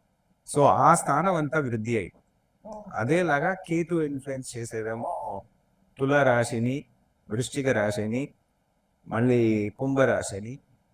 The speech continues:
Speaker 1: మీన రాశిని. So, ఆ స్థానం అంతా మళ్ళీ కేతు వలన వృద్ధి అవుతుంది ఆ వక్రమయ్యే కాలం.
Speaker 2: ఓకే.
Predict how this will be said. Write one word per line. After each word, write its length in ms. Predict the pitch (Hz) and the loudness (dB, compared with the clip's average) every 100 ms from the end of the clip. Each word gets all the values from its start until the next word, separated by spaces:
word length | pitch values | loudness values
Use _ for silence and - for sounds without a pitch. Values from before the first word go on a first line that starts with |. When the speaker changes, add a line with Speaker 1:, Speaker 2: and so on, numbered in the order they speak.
| _ _ | _ _
Speaker 1:
మీన 300 | 120 131 127 | 0 2 4
రాశిని. 460 | 110 98 - 95 104 - _ _ - | 2 -2 -4 -8 -10 -14 _ _ -8
So, 200 | 160 151 - | 0 0 0
ఆ 220 | - 139 190 | -2 2 2
స్థానం 380 | - 180 165 | 2 0 0
అంతా 400 | 147 131 117 - | 0 -2 -6 -6
మళ్ళీ 640 | 135 113 110 151 170 107 95 - | -4 -4 -4 -6 -8 -12 -14 -2
కేతు 240 | 156 160 | 0 2
వలన 320 | 151 101 92 143 | 0 0 -2 -6
వృద్ధి 360 | 107 110 120 | -4 -2 0
అవుతుంది 420 | 113 92 98 123 | 0 -2 -4 -4
ఆ 300 | 180 120 117 87 - | -2 0 -2 -4 -8
వక్రమయ్యే 460 | 107 120 113 101 90 | -10 -6 -6 -6 -8
కాలం. 260 | - - - _ 202 | -12 -18 -20 _ 0
Speaker 2:
ఓకే. 300 | 185 - | 0 -2